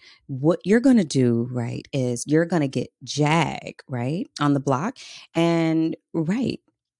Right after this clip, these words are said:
it, we're gonna evict him, right?" So the way Hisam comes off, it's not even a matter of maybe everybody isn't thinking this. Maybe everybody is thinking the same thing, right?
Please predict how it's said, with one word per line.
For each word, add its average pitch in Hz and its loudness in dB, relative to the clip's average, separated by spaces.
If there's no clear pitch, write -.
it, 175 4
we're 175 2
gonna 151 4
evict 127 -2
him, 127 -12
right?" 139 -2
So 175 0
the 202 0
way 349 0
Hisam 156 -2
comes 143 0
off, 127 -2
it's 254 0
not 294 2
even 247 2
a 165 2
matter 147 0
of 135 -8
maybe 131 0
everybody 135 -2
isn't 127 -4
thinking 131 -2
this. 170 -2
Maybe 240 -6
everybody 151 -6
is 127 -4
thinking 123 -8
the 113 -8
same 123 -8
thing, - -8
right? 135 0